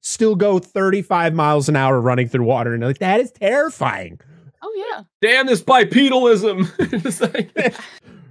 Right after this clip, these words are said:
Speaker 1: Ah! So she gets in there. She's getting attacked by the bear. Then the bear gets distracted. He's like, "What the fuck? Hello?" And it's like, hearing the clicking in the back. And then it fucking attacks the, you, you see it attack something. And then, of course, it, like,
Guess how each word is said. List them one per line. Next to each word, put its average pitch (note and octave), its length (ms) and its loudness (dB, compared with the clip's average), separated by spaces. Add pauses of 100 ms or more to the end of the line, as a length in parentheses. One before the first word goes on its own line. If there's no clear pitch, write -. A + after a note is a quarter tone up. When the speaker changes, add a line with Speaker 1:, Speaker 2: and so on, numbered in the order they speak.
(280)
Speaker 1:
Ah! F4+ 920 0 (840)
So - 120 -2
she G3+ 140 -2
gets A#3 180 0
in G3 120 0
there. E3+ 120 2
She's D3 180 -6
getting E3 200 0
attacked C#3 420 -2
by B2 220 2
the G#2+ 100 -4
bear. B2+ 480 0 (260)
Then D#3 120 -2
the D3+ 80 0
bear D#3 200 0
gets D3+ 180 -2
distracted. D#3 340 -2
He's A2+ 60 0
like, A2+ 80 0
"What D#3+ 100 -2
the - 40 -12
fuck? - 220 -6 (340)
Hello?" C3 400 -6 (120)
And B2 80 -8
it's A#2 120 -2
like, A#2 280 -2
hearing A2+ 340 -4
the F#2 80 -6
clicking A2+ 340 -6
in A2+ 100 -4
the A2+ 60 -6
back. A#2 300 -6 (680)
And A#2 140 -6
then B2 400 0
it G#2+ 140 -8
fucking A2+ 320 -8
attacks - 560 -10
the, G2+ 500 -8
you, A#2 180 -12
you A2 140 -10
see C3 220 -4
it A#2+ 40 -2
attack C3+ 380 -6
something. G#2 340 -8
And G#2+ 120 -6
then, G#2+ 100 -4
of G#2 100 -10
course, G#2+ 260 -8
it, A2 100 -12
like, G2+ 180 -12